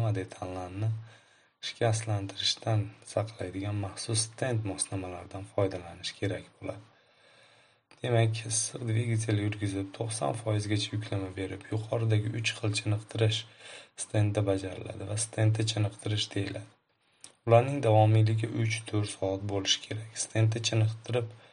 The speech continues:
tugagandan so'ng sinash bajariladi. Sinash ikki turga bo'linadi. Quvvat bo'yicha maksimal yuklanish bilan normal aylanishlar sonida,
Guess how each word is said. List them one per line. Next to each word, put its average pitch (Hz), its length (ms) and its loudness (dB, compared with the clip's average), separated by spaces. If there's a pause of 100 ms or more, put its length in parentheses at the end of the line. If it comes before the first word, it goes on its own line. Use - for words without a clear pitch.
(1200)
tugagandan 104 640 4 (140)
so'ng 123 200 0 (140)
sinash 107 360 4 (120)
bajariladi. 113 560 -4 (100)
Sinash 110 320 4 (100)
ikki - 260 -8
turga 110 340 0
bo'linadi. 98 360 -8 (140)
Quvvat 117 340 6 (100)
bo'yicha 98 260 -2 (120)
maksimal 110 500 6 (100)
yuklanish 95 520 -8
bilan 95 180 -6 (160)
normal 110 380 6 (120)
aylanishlar 92 540 -8 (120)
sonida, 113 380 0